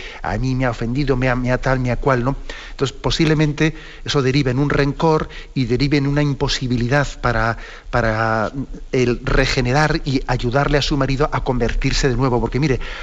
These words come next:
aunque él esté en esa, en esa forma tan, como decía usted, parece que ahora viene aquí, se pone en el piso de abajo y está como, como aquí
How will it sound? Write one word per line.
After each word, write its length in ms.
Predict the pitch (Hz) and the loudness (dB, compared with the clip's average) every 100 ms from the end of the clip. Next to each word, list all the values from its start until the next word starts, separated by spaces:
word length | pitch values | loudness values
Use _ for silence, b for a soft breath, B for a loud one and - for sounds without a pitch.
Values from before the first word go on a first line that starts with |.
| B | B
aunque 280 | 117 120 160 | -6 0 2
él 80 | |
esté 300 | 165 - 160 | 2 2 2
en 100 | 127 | 4
esa, 280 | 131 - 127 B B B | 2 0 -2 B B B
en 100 | 120 135 | -4 -2
esa 200 | - 127 | 0 0
forma 380 | - 139 - | 2 2 2
tan, 400 | - 135 127 123 104 - - - - - B B B - | 2 2 2 -4 -6 -14 -18 -18 -16 -10 B B B -6
como 160 | 113 | -4
decía 140 | 117 135 | 0 0
usted, 460 | 127 147 120 107 | 2 2 4 0
parece 300 | - 95 110 | -2 -2 -2
que 80 | 131 | 0
ahora 140 | 123 123 | 0 2
viene 160 | 127 | 0
aquí, 180 | 113 190 | 0 -2
se 140 | 165 | 0
pone 240 | 131 131 131 | 0 0 0
en 100 | 127 | 0
el 120 | 123 | 0
piso 260 | - - 123 | 0 2 2
de 80 | |
abajo 420 | 107 175 - 175 180 | 0 0 -2 0 2
y 80 | |
está 220 | 135 - 131 | 2 0 0
como, 320 | 127 127 120 B B - | 2 0 -2 B B -6
como 220 | 123 120 | -2 -2
aquí 460 | 104 139 135 123 | 0 2 2 2